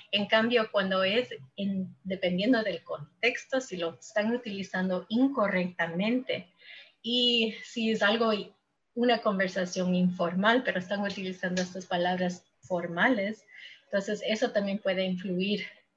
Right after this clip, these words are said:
en el rendimiento, porque tienes que saber de qué se trata el contexto para poder responder. Y queremos que utilices frases naturalmente, vocabulario que es natural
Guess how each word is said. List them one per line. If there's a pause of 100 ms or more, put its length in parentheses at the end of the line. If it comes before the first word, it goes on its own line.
(140)
en
el
rendimiento, (240)
porque
tienes
que
saber (300)
de
qué
se
trata
el
contexto (380)
para
poder (320)
responder. (480)
Y
queremos
que
utilices (100)
frases
naturalmente,
vocabulario
que
es
natural